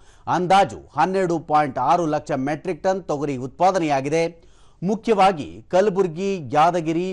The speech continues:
ಬೀದರ್, ರಾಯಚೂರು ಮತ್ತಿತರ ಜಿಲ್ಲೆಗಳಲ್ಲಿ ತೊಗರಿಯನ್ನು ಬೆಳೆಯಲಾಗಿದ್ದು, ಆ ಭಾಗದ ರೈತರು ಬೆಲೆ ಇಳಿಕೆಯಿಂದ ಸಂಕಷ್ಟಕ್ಕೆ ಸಿಲುಕಿದ್ದಾರೆ. ಸದ್ಯ ಮಾರುಕಟ್ಟೆ ದರ ಐದು ಸಾವಿರದ ಎಂಟುನೂರರಿಂದ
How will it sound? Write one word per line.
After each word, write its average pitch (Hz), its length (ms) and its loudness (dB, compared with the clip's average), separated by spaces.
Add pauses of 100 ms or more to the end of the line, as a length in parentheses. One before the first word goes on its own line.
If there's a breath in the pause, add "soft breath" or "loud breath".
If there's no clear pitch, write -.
(140)
ಬೀದರ್, 160 520 0
ರಾಯಚೂರು 160 500 -2 (220)
ಮತ್ತಿತರ 151 460 -4
ಜಿಲ್ಲೆಗಳಲ್ಲಿ 143 580 -4 (420 soft breath)
ತೊಗರಿಯನ್ನು 208 500 4
ಬೆಳೆಯಲಾಗಿದ್ದು, 147 680 0 (340 soft breath)
ಆ 180 100 6 (180)
ಭಾಗದ 226 380 4
ರೈತರು 208 340 0 (200)
ಬೆಲೆ 185 280 2
ಇಳಿಕೆಯಿಂದ 180 500 2 (220)
ಸಂಕಷ್ಟಕ್ಕೆ 214 540 -4
ಸಿಲುಕಿದ್ದಾರೆ. 151 640 -2 (560 soft breath)
ಸದ್ಯ 226 380 2 (260)
ಮಾರುಕಟ್ಟೆ 185 540 2
ದರ 175 180 2 (500)
ಐದು 240 220 -2
ಸಾವಿರದ 190 420 0 (160)
ಎಂಟುನೂರರಿಂದ 175 720 -2